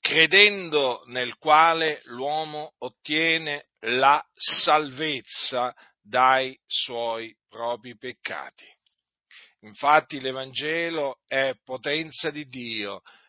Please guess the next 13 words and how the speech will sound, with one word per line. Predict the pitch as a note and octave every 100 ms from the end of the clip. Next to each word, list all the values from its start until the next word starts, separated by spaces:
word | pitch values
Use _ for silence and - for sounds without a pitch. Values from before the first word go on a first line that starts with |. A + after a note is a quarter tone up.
| _
per | D#3 D#3 D#3 C#3+ C#3+ A#2 A#2+
la | C#3 C#3 -
salvezza | - E3 C#3+ C#3 F#3 F3 - - B2 F#2+ - - - _ _
<coughs> | - - - C#3+
d'ogni | C3 F3 G3 F#3+ F#3+ F3
credente, | - F3 F3+ F#3+ F3+ C#3 A#2 G2 F#2
del | F2 B2
giudeo | A#2+ C#3 C#3 E3+ E3+
prima | C#3 D3+ D#3 D#3
e | D3
poi | C3+ C3+
del | C3 C#3
greco, | B2 B2+ G2 - _